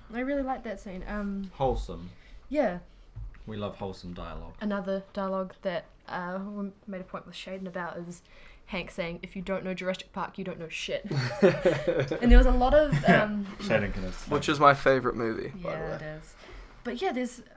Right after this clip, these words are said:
Speaker 1: there's so many s-, very sweet little, not even quotes, but just funny, like,
Speaker 3: Mm.
Speaker 1: one-liners that don't feel like one-liners. They feel
Speaker 3: Yeah.
Speaker 1: like they're natural.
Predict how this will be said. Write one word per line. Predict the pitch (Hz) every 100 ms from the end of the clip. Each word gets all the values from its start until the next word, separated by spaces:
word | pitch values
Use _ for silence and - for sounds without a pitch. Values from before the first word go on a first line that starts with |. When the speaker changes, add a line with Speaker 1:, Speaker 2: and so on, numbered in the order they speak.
| - - - -
Speaker 1:
there's | 269 269 247
so | - - 285
many | 330 339 302 254 - - -
s-, | - - -
very | 220 254 247
sweet | 240 - 226 -
little, | 214 202 196 190 -
not | 240
even | 190
quotes, | - 208 190 -
but | - 190
just | 185 - - -
funny, | - 233 247
like, | 208 165 -
Speaker 3:
Mm. |
Speaker 1:
one-liners | 185 190 185 185 196 175 170
that | 185 -
don't | 202 202
feel | - - 196
like | 190 165
one-liners. | 180 170 170 156 131 190
They | 190
feel | 269 226
Speaker 3:
Yeah. |
Speaker 1:
like | 180
they're | 180 180
natural. | 180 - - 170 165